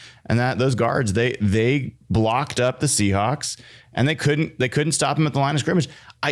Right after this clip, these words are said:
also, though, Mitch, think you gotta talk about the fact this is only the third time in Pete Carroll's tenure that they have averaged over six and a half yards a carry and run the ball less than twenty times.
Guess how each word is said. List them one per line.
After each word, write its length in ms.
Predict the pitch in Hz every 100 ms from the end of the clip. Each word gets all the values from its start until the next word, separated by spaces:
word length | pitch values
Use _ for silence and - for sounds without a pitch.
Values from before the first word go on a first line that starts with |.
| 143
also, 320 | 156 - 208
though, 100 | 185
Mitch, 220 | 160 147
think 160 | 143 127
you 80 | 110
gotta 260 | 147 170
talk 320 | 135 131 160
about 200 | 160 131
the 80 | 113
fact 260 | 113 117 113
this 160 | 151
is 100 | 180 170
only 140 | 147
the 120 | 107
third 380 | 92 117 123 127
time 260 | - 113 104
in 80 | 90
Pete 240 | 113 -
Carroll's 580 | - 117 139 110 98 - - _ _
tenure 720 | - - 151 135 95 92 95 - _ _ _ -
that 160 | 123
they 180 | 147 190
have 340 | 160 123 110 -
averaged 460 | 135 165 170 135 139
over 200 | 127 131
six 280 | - 131
and 100 | 135
a 20 | 127
half 220 | 120 113
yards 240 | 117 117
a 60 | 101
carry 500 | - 107 123 165 - _ _ _
and 280 | 123 127 110
run 320 | 127 180 175
the 80 | 156
ball 400 | 107 98 95 95
less 320 | 95 123 -
than 160 | 131 107
twenty 340 | 92 110 101
times. 560 | - 101 98 73 65